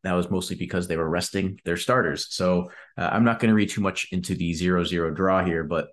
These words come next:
I think the question remains, you know, can Liverpool get something out of this match? Can they get a point, a draw, a, a win to maybe restart their season? It's gonna be a tough task. Uh, Liverpool in the league have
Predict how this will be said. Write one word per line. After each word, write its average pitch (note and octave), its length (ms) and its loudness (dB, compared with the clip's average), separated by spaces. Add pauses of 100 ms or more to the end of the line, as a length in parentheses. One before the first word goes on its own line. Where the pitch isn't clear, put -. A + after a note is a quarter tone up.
I G2 40 -10
think A2 160 2
the G#2 60 -2
question G2+ 380 -2
remains, F2+ 640 2 (640)
you G2 100 -2
know, F2 80 0
can A2+ 200 2
Liverpool A2+ 460 4
get G#2+ 260 2
something F#2+ 400 -2
out G2 160 0
of D#2 100 -4
this F2 180 -6
match? F#2+ 300 -2
Can G#2 100 -8
they F#2 100 -4
get F#2 180 0
a F2+ 140 -2
point, G2 440 -2
a F2+ 80 -4
draw, F#2+ 640 2
a, E2 140 -6
a E2 40 -4
win F#2 340 0
to F#2 120 -6
maybe E2 240 0
restart F#2 560 0
their D#2 100 -2
season? F2+ 640 0 (580)
It's - 140 -14
gonna D#3 140 4
be D3 80 6
a - 20 2
tough C#3+ 220 0
task. F2 480 0
Uh, F#2+ 220 0
Liverpool A2+ 560 4
in A#2 120 2
the A#2+ 80 2
league A2 360 4
have G2 280 -8